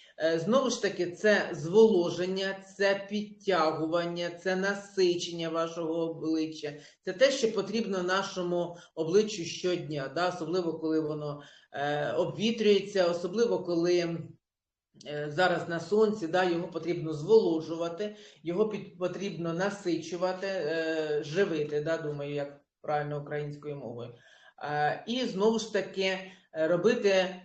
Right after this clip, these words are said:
е, ліфтинг-ефект. Як правильно, е, взагалі наноситься сироватка?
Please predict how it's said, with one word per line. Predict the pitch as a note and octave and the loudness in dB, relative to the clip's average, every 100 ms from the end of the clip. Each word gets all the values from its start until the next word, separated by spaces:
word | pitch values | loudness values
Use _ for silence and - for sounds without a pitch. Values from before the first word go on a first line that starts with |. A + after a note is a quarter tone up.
| - | -6
е, | E3 E3 D#3+ | 0 2 2
ліфтинг-ефект. | F#3+ A3 F#3 F3 E3 E3 C#3+ - - | 0 -2 -4 -6 -6 -6 -4 -6 -6
Як | E3+ G#3+ C#4+ C#4+ | -2 0 0 -2
правильно, | - C#4 D#4+ C4+ A#3 A3 A3 G#3 G3 - - _ - | 2 6 6 6 6 6 8 6 4 -4 -16 _ -4
е, | D#3+ E3 E3 D#3+ | 2 4 4 4
взагалі | D#3 F#3 F3+ F#3+ G#3+ C#4 | 2 2 4 2 2 2
наноситься | G#3+ G3 G#3+ G3+ E3+ F3+ | 2 2 0 0 -2 -4
сироватка? | - F3+ E3 A#2 A2+ - - | -2 0 0 -2 -6 -10 -18